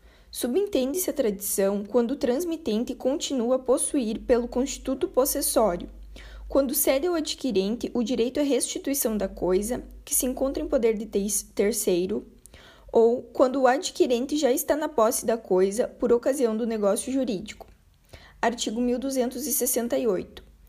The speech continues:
Feita por quem não seja proprietário, a tradição não aliena a propriedade, exceto se a coisa, oferecida ao público, em leilão ou estabelecimento comercial, for transferida em circunstâncias tais que o adquirente de boa fé,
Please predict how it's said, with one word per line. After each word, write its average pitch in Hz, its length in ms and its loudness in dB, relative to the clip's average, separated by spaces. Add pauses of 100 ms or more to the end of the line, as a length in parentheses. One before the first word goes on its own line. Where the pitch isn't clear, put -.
(280)
Feita - 360 2
por 359 200 -2
quem 233 200 -2
não 240 220 -2
seja 277 320 4
proprietário, 202 800 0 (100)
a 240 80 0
tradição 247 600 2
não 247 200 -2
aliena 254 440 0
a 247 40 -4
propriedade, 233 800 0 (340)
exceto 262 440 0
se - 160 0
a 208 80 2
coisa, 208 500 2 (100)
oferecida 247 600 2
ao 269 100 6
público, 208 640 -2 (100)
em 247 160 2
leilão 233 680 2
ou 254 160 4
estabelecimento 247 880 0
comercial, 214 760 0 (360)
for - 240 4
transferida 247 680 0
em 269 40 0
circunstâncias 277 880 2
tais 220 460 0
que - 80 -6
o 220 80 2
adquirente 226 640 0
de 285 80 -2
boa 226 320 4
fé, 196 400 0